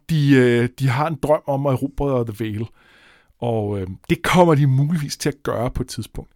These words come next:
Og hvorfor er Timid så interessant? Jo, det er han blandt andet, fordi, øhm, noget, vi ikke har hørt endnu, det er,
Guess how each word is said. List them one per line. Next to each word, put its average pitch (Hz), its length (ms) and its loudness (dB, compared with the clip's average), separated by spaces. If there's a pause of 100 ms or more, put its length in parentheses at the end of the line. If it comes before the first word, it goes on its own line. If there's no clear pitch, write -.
(280)
Og 127 80 -6
hvorfor 160 220 2
er 175 120 2
Timid 196 300 2
så - 160 -4
interessant? 117 440 -8
Jo, 143 80 -4
det 196 240 -4
er 190 80 0
han 208 200 0 (120)
blandt 160 160 -4
andet, 160 220 -2
fordi, 196 480 -8 (840)
øhm, 135 500 2 (420)
noget, 175 220 6
vi 220 60 -4
ikke 214 220 -4
har 160 80 -2
hørt 151 200 2
endnu, 131 260 0 (580)
det 160 120 2
er, 156 240 0